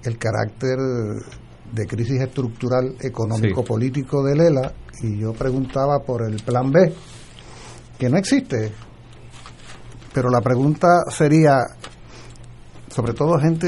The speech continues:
Speaker 1: de número, eso es lo bueno de esto, ¿no? Que es gente de número, que no es cuánto me apasiono con ver la bandera flotando,
Speaker 2: Sí.
Speaker 1: no, en la concreta, que para eso es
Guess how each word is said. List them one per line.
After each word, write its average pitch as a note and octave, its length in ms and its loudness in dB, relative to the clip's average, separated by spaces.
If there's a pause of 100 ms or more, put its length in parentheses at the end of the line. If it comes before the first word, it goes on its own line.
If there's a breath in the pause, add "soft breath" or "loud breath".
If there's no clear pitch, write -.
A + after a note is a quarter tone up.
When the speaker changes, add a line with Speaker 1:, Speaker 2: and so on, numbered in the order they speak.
Speaker 1:
de C3 120 2
número, C3 380 2 (340)
eso B2+ 180 -4
es D#3 60 -2
lo D3+ 80 2
bueno D3+ 320 2
de C#3+ 80 0
esto, - 240 -4
¿no? A#2+ 160 -2
Que A2+ 220 -6
es A2+ 80 0
gente C3+ 260 -4
de A#2+ 180 -2
número, G2+ 440 -6 (440)
que G#2+ 120 -4
no G#2+ 180 -4
es D3 320 0 (480 loud breath)
cuánto C3+ 320 0
me C3+ 120 2
apasiono C3 720 0
con A#2 200 -2
ver B2 200 2
la B2+ 140 2
bandera B2 400 0
flotando, B2+ 500 0
Speaker 2:
Sí. - 40 2
Speaker 1:
no, C3+ 120 2 (260)
en A#2+ 60 2
la A#2+ 100 2
concreta, B2+ 720 8
que B2+ 120 4
para C#3+ 140 6
eso E3+ 100 2
es D#3+ 60 2